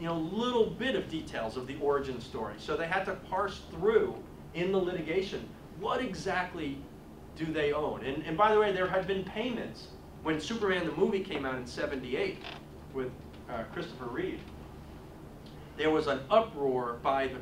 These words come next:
community, the comic book artist community, to help give more money pensions to Siegel and Shuster.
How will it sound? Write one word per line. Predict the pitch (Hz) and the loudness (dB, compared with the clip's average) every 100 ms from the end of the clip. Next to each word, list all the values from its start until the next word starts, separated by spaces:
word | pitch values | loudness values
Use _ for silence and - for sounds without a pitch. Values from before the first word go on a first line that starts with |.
| - | -10
community, | - 160 247 202 - | -6 -2 0 0 -2
the | - - | -8 0
comic | 170 180 - | 0 0 -4
book | 135 120 | -6 0
artist | 151 180 156 | 2 2 -2
community, | 139 127 113 113 113 - - - - | -6 -6 -4 -6 -8 -12 -14 -14 -2
to | 165 143 | 0 0
help | 139 - 175 185 - - - - - - - | -2 0 2 2 0 -12 -14 -16 -16 -16 -6
give | - 180 196 | 4 8 8
more | 151 156 170 | 6 2 2
money | 160 151 185 180 190 - - | 4 4 2 0 -8 -14 -6
pensions | 165 202 - - - - | -4 -4 -4 -8 -10 -10
to | 160 131 | -6 -6
Siegel | - 151 151 143 | -4 -4 0 -2
and | 135 | -2
Shuster. | 226 - - | -6 -6 -10